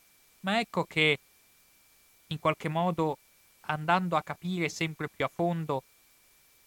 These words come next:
che cosa sia finito per muoversi all'interno della coscienza popolare nei giorni dell'otto settembre, bisogna comprendere anzitutto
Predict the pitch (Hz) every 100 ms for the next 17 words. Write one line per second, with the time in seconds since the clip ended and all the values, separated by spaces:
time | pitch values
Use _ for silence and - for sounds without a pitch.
0 | _ _ - 160 - 196 202 165 165 147
1 | - - - 165 156 160 165 180 - 151
2 | 156 147 147 170 160 131 - 127 127 127
3 | 147 147 135 127 123 - - 151 147 139
4 | 135 - 139 156 143 127 127 127 143 151
5 | 139 135 139 139 139 - 170 175 151 135
6 | _ _ _ _ _ _ _ _ _ _
7 | _ _ - 147 190 220 202 170 - 165
8 | 160 185 190 170 156 151 147 - 196 190
9 | - 170 147